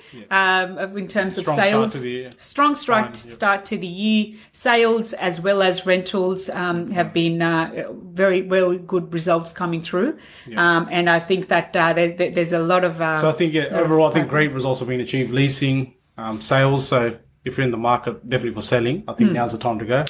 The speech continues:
Speaker 2: Definitely.
Speaker 1: Leasing, you probably have to be patient. Yeah, stock is very tight, which is crazy.
Speaker 2: Yeah,
Speaker 1: And I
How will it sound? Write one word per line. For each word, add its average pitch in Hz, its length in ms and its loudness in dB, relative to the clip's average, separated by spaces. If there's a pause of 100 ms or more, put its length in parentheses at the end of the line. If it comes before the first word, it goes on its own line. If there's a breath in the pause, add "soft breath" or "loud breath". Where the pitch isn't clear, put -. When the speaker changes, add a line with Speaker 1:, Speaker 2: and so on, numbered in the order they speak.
(160 loud breath)
Speaker 2:
Definitely. 160 580 0
Speaker 1:
Leasing, 131 320 2
you 120 60 2
probably 123 240 2
have 117 120 -4
to 117 80 -6
be 117 80 0
patient. 131 480 0 (380)
Yeah, 117 260 -8
stock - 280 0
is 120 80 0
very 120 220 -2
tight, 117 280 -4 (140)
which - 160 -18
is 113 80 -14
crazy. 170 220 4
Speaker 2:
Yeah, 214 140 4
Speaker 1:
And - 100 2
I - 20 4